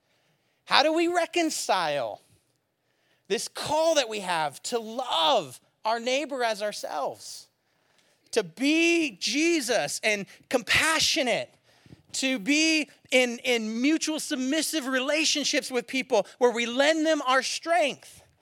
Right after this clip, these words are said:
How do we balance that when we know the person that we're working with isn't carrying their part of the responsibility? How do we do that?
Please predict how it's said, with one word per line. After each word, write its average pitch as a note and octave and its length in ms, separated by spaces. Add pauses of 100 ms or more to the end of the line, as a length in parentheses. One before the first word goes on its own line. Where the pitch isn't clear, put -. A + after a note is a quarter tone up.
(840)
How B3+ 140
do D#4 100
we D4 120
balance D4 600
that G#3 300
when A3+ 180
we A#3 160
know A#3+ 580 (1200)
the F#3+ 120
person A#3+ 380
that A3+ 140
we're G3+ 120
working G#3+ 360
with D#3+ 380 (1200)
isn't F#3+ 260 (540)
carrying E3 380
their D#3 160
part C3 260
of B2+ 80
the A#2+ 80
responsibility? - 800 (1400)
How F3 140
do A#3 80
we C#4+ 100
do D#4+ 220
that? F3 240